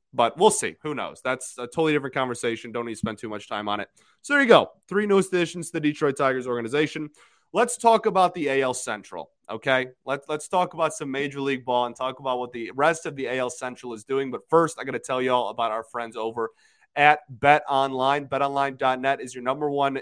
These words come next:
source for sports betting info, stats, news, and analysis this season. Get the latest odds and trends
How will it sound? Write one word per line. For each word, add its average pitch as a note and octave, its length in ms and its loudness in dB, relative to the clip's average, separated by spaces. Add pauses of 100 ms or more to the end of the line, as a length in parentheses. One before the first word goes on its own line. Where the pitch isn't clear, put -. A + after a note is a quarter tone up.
(140)
source F#3+ 480 -2
for B2 200 -8
sports C3+ 360 -4
betting B2 280 -2
info, C3+ 400 -2
stats, C3 480 -2
news, C3 280 -8
and G3 200 -2
analysis B2 480 -4
this A2+ 200 -10
season. C#3+ 320 -6
Get D3 120 -10
the A2+ 80 -14
latest A2 320 -8
odds A#2+ 280 -2
and A2+ 200 -10
trends C3 400 -4